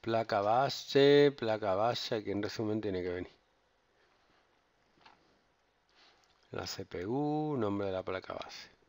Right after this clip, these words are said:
Bueno, va-, vamos a suponer que es eso el bueno, pero vamos.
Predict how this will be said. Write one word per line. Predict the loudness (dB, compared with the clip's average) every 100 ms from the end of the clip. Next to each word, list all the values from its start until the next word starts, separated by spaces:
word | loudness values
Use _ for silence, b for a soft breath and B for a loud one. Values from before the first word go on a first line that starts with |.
| _ _ -10
Bueno, | -10 -10 -14 -16 -8
va-, | -6
vamos | -4 -2 -2 -4
a |
suponer | -6 -4 -4 -4
que | -8
es | -10 -14
eso | -16
el | -16
bueno, | -16 -18 -20 _ -8
pero | -2
vamos. | -2